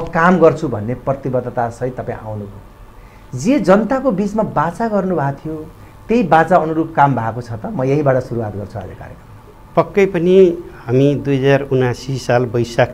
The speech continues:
Speaker 2: तिस गते सम्पन्न भएको स्थानीय निर्वाचनमा जनताको सेवक बनेर काम गर्छु,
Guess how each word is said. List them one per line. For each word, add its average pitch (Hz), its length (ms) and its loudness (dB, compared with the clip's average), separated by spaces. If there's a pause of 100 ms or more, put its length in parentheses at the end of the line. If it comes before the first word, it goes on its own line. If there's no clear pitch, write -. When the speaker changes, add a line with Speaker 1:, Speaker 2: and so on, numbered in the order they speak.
Speaker 2:
तिस 120 180 -6
गते 123 200 -4
सम्पन्न 120 500 0
भएको 117 440 -2 (120)
स्थानीय 120 400 0
निर्वाचनमा 113 760 0 (720)
जनताको 156 800 4
सेवक 147 560 4
बनेर 135 380 4 (100)
काम 131 300 0
गर्छु, 123 360 0